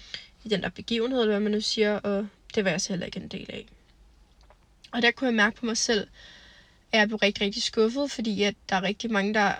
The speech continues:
kun har arbejdet her i en måned, eller ja, de har i hvert fald, øh, ikke alle sammen, men mange af dem arbejder der i meget mindre tid, end jeg har, så jeg føler også, at jeg har rigtig god erfaring.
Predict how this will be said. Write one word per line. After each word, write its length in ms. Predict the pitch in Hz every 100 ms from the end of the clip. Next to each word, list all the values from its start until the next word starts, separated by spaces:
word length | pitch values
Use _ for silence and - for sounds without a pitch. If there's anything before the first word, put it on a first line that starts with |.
| - -
kun 160 | -
har 80 | 226
arbejdet 440 | 196 196 214 202 220
her 120 | 185
i 100 | -
en 160 | 190
måned, 500 | 202 202 190 208 240
eller 400 | 226 - - - - - - _ -
ja, 120 | 196 -
de 60 |
har 80 | 240
i 20 |
hvert 180 | 247 240
fald, 260 | - 247 - - - _ _ - _ - _ _ _
øh, 320 | 220 214 196 180
ikke 180 | 262 262
alle 140 | 220
sammen, 360 | 247 214 165 185
men 160 | 196 196
mange 240 | 196 226
af 60 | 208
dem 100 | 208
arbejder 380 | 180 202 202 196
der 60 |
i 40 | 185
meget 360 | 190 220 220 -
mindre 340 | 208 202 220 220
tid, 260 | - 220
end 100 | 190
jeg 100 | 185
har, 220 | 190 175
så 120 | 202 190
jeg 80 |
føler 340 | 208 202 196 202
også, 160 | 220
at 60 | 196
jeg 120 | 185
har 300 | 208 180 196 -
rigtig 240 | 208 214
god 160 | 214 185
erfaring. 560 | 208 220 - 214 247